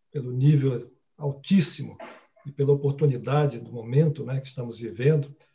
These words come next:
Tivemos aí informações recentíssimas, né? O doutor Alexandre falou que acaba-, tinha acabado de ver, eh, de receber esse, alguns dados, né, de revistas importantes.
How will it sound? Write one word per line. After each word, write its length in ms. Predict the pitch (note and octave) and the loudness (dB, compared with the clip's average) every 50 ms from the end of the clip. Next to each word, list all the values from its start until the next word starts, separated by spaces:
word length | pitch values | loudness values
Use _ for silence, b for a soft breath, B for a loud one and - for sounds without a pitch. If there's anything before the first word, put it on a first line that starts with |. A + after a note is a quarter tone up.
| _ _ _ | _ _ _
Tivemos 400 | _ D3 A#2 B2+ C3 C3 A#2 A2+ | _ -10 -4 -2 -2 -2 -2 -2
aí 140 | B2 B2 C3+ | -2 2 2
informações 720 | C#3 - - C3+ C3 B2+ A#2 - - - C#3+ C3 B2 - | 0 0 0 -4 -2 -2 -4 -6 -6 -4 -2 -2 0 2
recentíssimas, 760 | D#3 D3+ - - D3 C3 - - F3 F3+ - - - A#2 A#2+ A#2 | 2 2 4 4 2 2 2 4 2 2 2 2 -2 -4 -4 0
né? 120 | C3 C#3+ | 2 2
O 80 | C#3+ A#2 | 2 0
doutor 580 | A2+ A2 - - C3+ C3 B2+ A#2+ A2 A2 A2+ | -2 -8 -4 -4 -2 -2 -2 -4 -6 -10 -12
Alexandre 640 | B2+ D3 - - - - A#2+ A#2 A#2 A2+ - - - _ _ _ _ _ _ _ - | -16 -18 -16 -12 -10 -8 -8 -8 -8 -10 -12 -14 -16 _ _ _ _ _ _ _ -14
falou 300 | - A2 A#2 B2+ C3+ B2+ | -12 -8 -4 -4 -4 -4
que 400 | - - - A2+ - A#2 A#2+ B2 - | -4 -8 -14 -12 -10 -10 -10 -10 -10
acaba-, 460 | - - - C3 - - - C3 - - C#3+ C#3 - | -12 -14 -12 -14 -12 -10 -12 -12 -12 -12 -14 -16 -14
tinha 120 | - C#3 C3+ | -10 -10 -8
acabado 360 | - B2+ A2+ - C#3 D3 C3+ | -6 -6 -2 0 2 2 2
de 80 | A2+ G#2+ | 0 2
ver, 320 | A2+ C#3 C#3+ C#3 B B B B B B B B - | 4 4 4 4 B B B B B B B B -12
eh, 160 | D3+ B2+ A#2 | -10 -10 -8
de 140 | A2+ A#2 A2 | -8 -8 -4
receber 640 | A#2 C3+ - - C#3+ B2+ A2 B2+ C#3+ D3 C#3+ A#2+ A#2 | -2 -2 0 0 0 0 6 8 10 10 10 8 4
esse, 200 | A2+ - - A2+ | 0 -2 -6 -6
alguns 360 | A2 A#2 A2+ B2 C3 A#2 - | -4 -4 -2 0 -2 -2 0
dados, 420 | A2+ B2+ C#3+ D3+ - - A2+ A2+ | 0 2 2 2 2 0 -4 -6
né, 160 | A#2+ C3+ C#3+ | -2 -2 -2
de 80 | - G#2+ | -2 -2
revistas 440 | G#2+ A#2 A2 A#2+ A#2+ - A#2 G#2+ A#2 | -4 -6 -6 -6 -8 -8 -8 -8 -8
importantes. 680 | A2+ - A2+ G#2+ - - - C3 C#3 - - - _ | -8 -8 -8 -8 -8 -4 -2 -2 0 -2 -4 -10 _